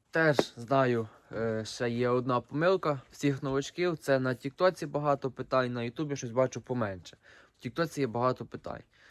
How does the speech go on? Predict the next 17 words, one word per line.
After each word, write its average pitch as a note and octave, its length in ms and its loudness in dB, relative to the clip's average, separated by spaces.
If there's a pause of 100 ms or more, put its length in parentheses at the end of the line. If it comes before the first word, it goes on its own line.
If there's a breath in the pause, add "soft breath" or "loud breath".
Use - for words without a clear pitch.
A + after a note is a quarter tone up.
(180 soft breath)
Що - 240 2
робити? A#2 460 0
Наприклад, D3+ 560 -2 (340 soft breath)
перетяг, B2+ 600 4 (300)
продуло, B2 640 0 (160)
пишуть C#3 380 0
мені, G#2+ 240 -8 (440 loud breath)
французького D3 640 -2
барана, C#3 480 0 (360 soft breath)
під B2+ 140 -4
оком D3 320 2
появилася C#3 560 4
гулька, C#3+ 500 0
сльозиться, C3 680 -2
закисає. A2+ 680 -2 (1300)
Я B2 120 -4
пишу, A#2 420 -4